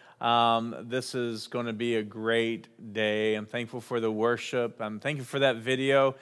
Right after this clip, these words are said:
I have a word just right now, just, uh, a scripture I wanna give to all women out there. I feel like the Lord,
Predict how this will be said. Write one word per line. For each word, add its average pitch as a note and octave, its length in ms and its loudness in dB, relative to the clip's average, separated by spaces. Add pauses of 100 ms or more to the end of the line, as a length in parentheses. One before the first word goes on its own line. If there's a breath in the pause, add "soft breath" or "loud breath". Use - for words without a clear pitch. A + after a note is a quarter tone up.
(300 loud breath)
I G3+ 140 8
have G3+ 260 6
a C#3+ 100 8
word B2 800 6 (400 soft breath)
just F3+ 420 4
right D#3 240 8
now, B2+ 220 6
just, C3+ 420 -8
uh, C3 260 4
a A#2+ 40 -4
scripture C#3+ 460 2
I B2+ 60 6
wanna C3+ 200 -2
give B2 300 2
to B2+ 100 -2
all C3 800 6
women A#2 640 0
out A2+ 300 -2
there. G#2+ 300 2
I G#2+ 40 2
feel C3 180 -2
like B2 180 2
the A#2+ 100 -2
Lord, A#2+ 380 4